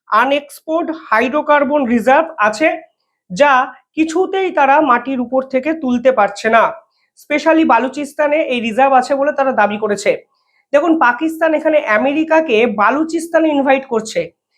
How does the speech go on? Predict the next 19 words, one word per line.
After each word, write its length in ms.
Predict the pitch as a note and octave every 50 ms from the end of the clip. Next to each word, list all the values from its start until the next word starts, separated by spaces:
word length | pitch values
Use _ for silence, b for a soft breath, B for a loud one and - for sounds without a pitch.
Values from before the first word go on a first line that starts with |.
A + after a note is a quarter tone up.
| _ _ -
এরও 280 | A#3+ C4 D4+ E4+ E4+
কিন্তু 240 | E4+ E4 E4 D#4+ E4
একটা 180 | D#4 D#4+ D#4+ D4
কারণ 320 | - B3 A#3+ B3 C4+ C#4
আছে। 200 | C4 B3+ C4 B3+
আপনারা 540 | A#3 A3 A3+ - C4+ C4+ B3+ A3+ A#3 B3 A#3+ B B B B B - G3+
গভীরভাবে 640 | A3+ C4 C4 A3 C4+ D#4+ E4+ D#4 C#4 - D4 D4+ D4+
বিশ্লেষণ 500 | A#3+ B3+ B3 - C4+ C4+ C4+ C4+ C4+ B3+
করার 180 | A#3 B3 B3 B3
চেষ্টা 280 | - A#3+ - - A#3+
করুন। 340 | G#3 A3 G3+ F3 D#3 C3+ - _ _ b b b b b b F3
বালুচিস্তানের 760 | G3+ G#3+ A#3+ C#4 D#4 D#4+ E4 E4 D#4+ - E4 D#4 D#4+ D#4
বর্তমান 440 | C4+ B3+ C4 C4 C4 - D4 D4 C#4+
যে 80 | B3+ C4+
অবস্থা, 520 | A#3+ A3 A3 B3+ C4+ C4 - - D#4 D#4+
তা 280 | D#4+ D#4+ D4+ - - B3
আমেরিকা 460 | B3+ C#4 D4+ D4 D#4+ D#4 D#4+ D#4+ D#4
সামাল 420 | D#4+ - - C#4 C#4 D4 D4+ D4+
দিতে 280 | C4 C#4 - D#4 F#4 F4+